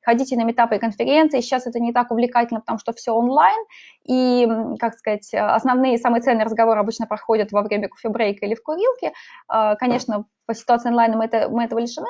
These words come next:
но, с другой стороны, онлайн расширяет границы, не обязательно куда-то идти или ехать, можно просто, м, нажать на ссылку и оказаться уже на митапе.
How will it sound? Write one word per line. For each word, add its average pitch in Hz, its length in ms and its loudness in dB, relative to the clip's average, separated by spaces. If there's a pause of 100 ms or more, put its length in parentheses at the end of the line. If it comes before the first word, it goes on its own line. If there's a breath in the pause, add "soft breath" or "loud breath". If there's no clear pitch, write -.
но, 294 80 2
с 233 40 -4
другой 269 300 2
стороны, 294 480 4 (320 loud breath)
онлайн 262 540 4 (180)
расширяет 240 480 2
границы, 254 420 -2
не 233 100 0
обязательно 226 280 -2
куда-то 226 320 -2
идти 233 240 -6
или 220 100 -4
ехать, 277 440 -4
можно 226 340 -2
просто, 226 300 -8 (640)
м, - 260 -10
нажать 208 580 -4
на 208 220 -4
ссылку 294 440 -4
и 220 140 2
оказаться 208 480 -2
уже 214 140 -6
на 208 140 -4
митапе. 196 420 -4